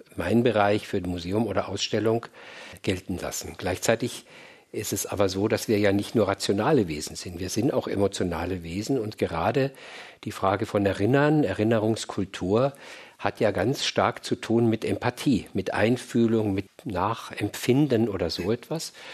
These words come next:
Und es ist per se nicht illegitim, das zu tun. Das ist jedenfalls meine Überzeugung.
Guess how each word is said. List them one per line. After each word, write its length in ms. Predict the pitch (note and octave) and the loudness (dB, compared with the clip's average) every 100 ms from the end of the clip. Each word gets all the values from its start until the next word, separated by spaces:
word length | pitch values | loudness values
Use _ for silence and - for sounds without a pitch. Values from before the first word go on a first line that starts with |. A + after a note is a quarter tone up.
| - - - - - | -14 -14 -16 -14 -2
Und 200 | G#2+ - | -2 0
es 200 | - - | -2 -2
ist 420 | B2 - - - | -2 -4 -10 -4
per 160 | G2+ | -2
se 160 | G2 A#2 | 4 4
nicht 300 | C3+ A#2+ - | 4 0 -2
illegitim, 720 | C3+ D#3 G#2+ - - D#2+ D#2+ - _ | 4 4 4 -2 -4 -4 -6 -14 _
das 240 | - F#2+ - | -2 -2 -2
zu 100 | F2 | -6
tun. 320 | - - E2 | -6 -8 -8
Das 160 | F2 A#2+ | -6 -4
ist 140 | - | 0
jedenfalls 480 | G#2+ A2+ A2+ G#2 - | 2 4 2 0 0
meine 200 | G2 A2 | 2 2
Überzeugung. 680 | G#2 G2+ - C3 - E2 | 0 -2 2 2 2 -4